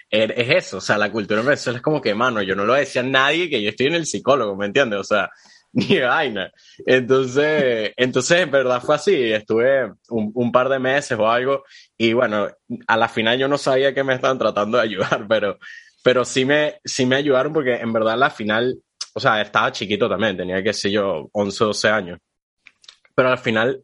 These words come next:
ya de grande entiendo que era que yo en verdad era un poco problemático, ¿sabes? Entonces mi mamá estaba obviamente asustada de que yo fuera un tipo malo en la vida. Entonces eso era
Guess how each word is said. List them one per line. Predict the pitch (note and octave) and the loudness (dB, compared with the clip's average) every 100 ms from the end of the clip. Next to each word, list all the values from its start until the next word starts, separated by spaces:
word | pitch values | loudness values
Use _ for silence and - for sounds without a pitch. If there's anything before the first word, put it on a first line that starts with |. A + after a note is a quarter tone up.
| _ | _
ya | - A2+ A2+ | -2 2 4
de | B2 | 4
grande | C#3+ C#3+ | 2 2
entiendo | D3+ D3+ C#3+ C3 D3 - - - _ - | -2 0 0 0 -2 -8 -16 -20 _ -2
que | A2 | 0
era | G#2 A2+ | 0 0
que | C3 | 0
yo | G2+ | 0
en | G2 | 0
verdad | G#2+ A2 | 0 0
era | A2+ | 0
un | A#2 | 0
poco | A#2+ A#2 | -2 0
problemático, | A2+ A2+ F#2+ G2+ B2 - D2+ | 0 0 2 0 0 -2 -8
¿sabes? | - G#2 F2+ | -2 0 -2
Entonces | F#2+ F2 - G#2 | -4 -8 -8 -2
mi | B2 | 0
mamá | G#2 F#2 F#2 | 0 -2 -2
estaba | - A2 B2 B2 | 2 2 2 -2
obviamente | A#2 A2+ A2+ B2 B2 | -2 0 0 0 0
asustada | C3+ - G2 - G#2+ G2+ A#2+ D3+ | -2 -2 -8 -2 0 2 2 0
de | C#3+ | -4
que | G#2 F#2 | -4 -4
yo | E2+ | -4
fuera | - G#2 G2 G2+ | 0 0 2 0
un | A2+ G#2+ | -4 -4
tipo | A2 G2+ A#2 A#2 G#2+ F#2+ | -4 0 0 2 -2 -4
malo | G2 G2+ G2 G2 G2+ G#2 | -2 2 2 2 0 0
en | G2+ | -2
la | G2 | -2
vida. | F2+ G2 F2 - - - - - | -2 -2 -4 -8 -20 -20 -18 -4
Entonces | B2+ B2 - D#3+ | -2 0 2 2
eso | D#3+ - E3 | 2 2 2
era | D#3 D#3 | 2 0